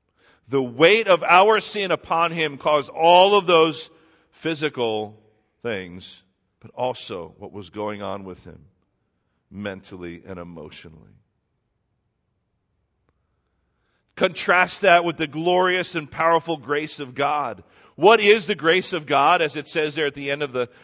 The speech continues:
passage in Hebrews? The grace of God is God's unmerited favor towards us, meaning we do nothing to earn it, we do nothing to deserve it. That's what unmerited favor means.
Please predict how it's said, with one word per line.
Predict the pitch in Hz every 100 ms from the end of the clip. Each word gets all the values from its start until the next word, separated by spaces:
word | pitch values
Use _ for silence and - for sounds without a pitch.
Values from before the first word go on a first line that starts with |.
| _ -
passage | 147 151 147 139
in | 131
Hebrews? | 147 151 175 147
The | 143
grace | 131 175 208 220
of | 175
God | 165 147 165 196 190 - - _
is | 156 131
God's | 151 160 151 151
unmerited | - 165 190 196 165 139 147 156 160 151 143
favor | - 131 117 110
towards | - 127 117 101
us, | 104 95 -
meaning | 143 160 160 143 _ _
we | 147 226
do | 202 233
nothing | 202 190 185 185 175 175 - _ -
to | 170 175
earn | 175 180 214
it, | 214
we | 160 170
do | 156 165
nothing | 160 180 165 151 147
to | 160
deserve | 139 143 135 170 139
it. | 113
That's | 139 143 -
what | 143 139
unmerited | 131 127 127 123 123
favor | 127 120 123
means. | 127 165 104 85 -